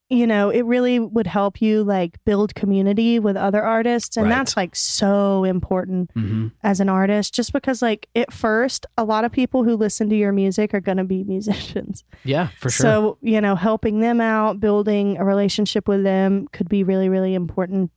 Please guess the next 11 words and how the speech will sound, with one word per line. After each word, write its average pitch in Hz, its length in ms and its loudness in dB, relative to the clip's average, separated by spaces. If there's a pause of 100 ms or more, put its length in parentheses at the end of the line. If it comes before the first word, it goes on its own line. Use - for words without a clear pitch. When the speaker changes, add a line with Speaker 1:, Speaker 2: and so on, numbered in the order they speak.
Speaker 1:
to 202 100 -4
growing 196 340 2
your 311 140 2
career 190 360 0
as 190 220 -2
well 202 320 0
as 196 220 0
an 180 100 0
artist. 185 480 -4 (260)
Speaker 2:
Yeah. 98 300 -8
Speaker 1:
Um, 196 480 0